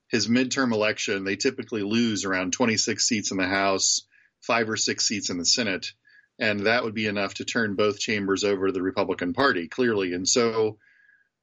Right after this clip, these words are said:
uh, it is not looking good right now for Democrats. But I think in some ways it's, it's even,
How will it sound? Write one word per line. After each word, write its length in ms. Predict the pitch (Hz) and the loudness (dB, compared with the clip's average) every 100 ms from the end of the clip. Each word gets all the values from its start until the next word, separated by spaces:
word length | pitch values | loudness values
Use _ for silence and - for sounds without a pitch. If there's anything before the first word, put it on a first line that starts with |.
| - | -10
uh, 280 | 98 101 101 | -2 0 0
it 320 | 135 131 123 | 0 2 4
is 160 | 123 120 | 2 2
not 260 | 143 165 123 | 0 0 -4
looking 280 | 110 113 | -4 -6
good 240 | 101 104 98 | 0 -2 0
right 200 | 101 98 | -4 -2
now 200 | 101 92 | -4 -4
for 100 | 107 | -2
Democrats. 720 | 95 92 - 98 85 - - | -2 -2 0 0 0 -2 0
But 100 | 135 | 2
I 80 | 165 | 2
think 200 | 262 220 | 2 0
in 80 | 143 | 0
some 240 | 156 139 | 0 2
ways 260 | 110 104 98 | 2 0 -4
it's, 160 | 98 | -8
it's 220 | 107 - | -6 -4
even, 500 | 123 127 123 104 98 | -2 0 0 -2 -6